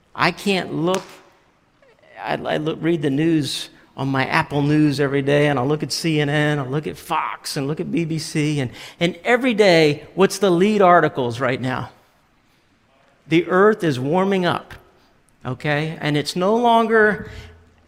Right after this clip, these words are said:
you know, uh, anger politics, that's there too, but there's the new angle, which is anxiety.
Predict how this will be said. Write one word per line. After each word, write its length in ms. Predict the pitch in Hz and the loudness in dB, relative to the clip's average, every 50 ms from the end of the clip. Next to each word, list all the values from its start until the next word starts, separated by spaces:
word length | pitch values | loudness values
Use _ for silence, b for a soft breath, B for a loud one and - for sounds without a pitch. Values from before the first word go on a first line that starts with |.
| _ _ | _ _
you 140 | - 160 170 | -8 -4 -2
know, 380 | 165 147 139 135 131 120 - - - _ _ - | 0 0 0 0 -2 -4 -6 -12 -18 _ _ -10
uh, 400 | - 135 127 107 110 113 113 110 107 - _ _ _ - | -6 -4 -4 -2 -2 -2 -4 -6 -8 -12 _ _ _ -2
anger 360 | 160 175 202 202 190 196 190 | 0 0 2 2 2 2 0
politics, 760 | 202 - - 165 170 180 175 156 - - 143 135 135 - - | 0 -2 -2 -2 0 0 0 -2 -2 -4 -6 -6 -6 -6 -6
that's 220 | 160 165 160 - | -4 -4 -4 -4
there 200 | - 180 180 - | 0 0 2 0
too, 540 | - - - - 202 165 139 131 131 131 - - B B B B B B B | 0 -2 -4 0 0 2 2 2 0 -2 -6 -10 B B B B B B B
but 180 | B 160 151 - | B -4 -2 0
there's 220 | 170 165 147 135 | 2 2 2 2
the 100 | 175 180 | 0 2
new 360 | 175 185 214 233 247 233 - - | 2 2 2 2 0 -2 -2 0
angle, 400 | 170 160 160 160 143 165 165 160 | 0 2 2 2 2 2 2 2
which 220 | 160 160 160 160 | 0 0 0 0
is 160 | 156 143 127 | 0 0 -2
anxiety. 960 | - - 170 180 196 190 170 139 175 170 165 170 165 156 135 135 127 110 - | -2 -2 0 0 2 2 2 2 4 4 4 4 4 4 2 2 0 -2 -4